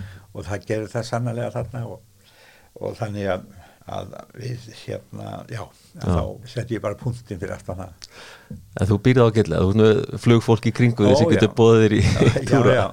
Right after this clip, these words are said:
Speaker 1: ég get það og... Og hérna, Gulli er náttúrulega kominn með mikinn
Speaker 2: Já,
Speaker 1: gras
Speaker 2: tengdason
Speaker 1: okkur.
Speaker 2: þig?
Speaker 1: Já, já, já.
Speaker 2: Já, já. Hann er kominn með ansi flotta flugvél, eh, Super Cruiser, eða ekki?
Speaker 1: Jú, jú.
Speaker 2: Einmitt.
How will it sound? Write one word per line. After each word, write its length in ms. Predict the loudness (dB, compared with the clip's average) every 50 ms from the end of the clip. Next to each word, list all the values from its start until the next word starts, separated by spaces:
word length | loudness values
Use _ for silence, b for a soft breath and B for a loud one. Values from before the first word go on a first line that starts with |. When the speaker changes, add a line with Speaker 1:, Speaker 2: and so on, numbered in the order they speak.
| -6
Speaker 1:
ég 240 | -6 -4 -4 -4 -4 -6
get 160 | -8 -8 -6
það 280 | -4 -2 -2 -2 -2 -2
og... 400 | -4 -4 -6 -8 _ _ b b b b b b b b b b _
Og 200 | -10 -8 -8 -8
hérna, 480 | -4 -4 -4 -4 -6 -8 -14 -14 -12 -12 -10 -10 -10 -12 -12 -16 -16 -18 -20 -18 -20 -20 B B B B B B -20 -18 _
Gulli 360 | -8 -8 -6 -6 -4 -4 -4
er 80 | -4 -4
náttúrulega 300 | -8 -10 -10 -12 -12 -8
kominn 260 | -8 -8 -6 -6 -8 -10
með 120 | -10 -10
mikinn 380 | -10 -10 -12 -10 -12 -12 -14 -14 -16 -20 B B B B B B B
Speaker 2:
Já, 200 | B -2 0 0
Speaker 1:
gras 240 | 0 -2 -6 _ -4
Speaker 2:
tengdason 420 | 0 0 2 2 2 2 2 4
Speaker 1:
okkur. 140 | 4 4 2
Speaker 2:
þig? 240 | 2 -2 -4 -6 -4
Speaker 1:
Já, 80 | -4 -4 -4 -6 -10
já, 180 | -10 -6 -4 -4
já. 160 | -2 -2 -2
Speaker 2:
Já, 160 | 0 0 0 0
já. 160 | 0 -2 -4 -6 -8 _ B B B B B B B B B B B B B B B -10
Hann 200 | -6 -4 -4 -4
er 60 | -4
kominn 300 | -2 0 0 0 0 0
með 100 | 0 0 0
ansi 260 | -2 -2 -2 -2 -2
flotta 320 | 0 0 -2 0 -2 -2
flugvél, 360 | 2 2 2 4 2 2 0 -4
eh, 540 | -10 -14 -16 -16 -16 -16 -16 -16 -14 -12 -10
Super 360 | -6 -4 -4 -2 -2 -4 -6 -6 -10
Cruiser, 420 | -4 -2 0 0 4 4 2 4
eða 140 | 4 2 0
ekki? 140 | 0 -2 -2 -2
Speaker 1:
Jú, 200 | 0 2 2 2
jú. 160 | 2 0 -2 -4 -6 -8
Speaker 2:
Einmitt. 560 | -6 -4 -4 -2 -2 -2 -4 -4 -8 -14 -20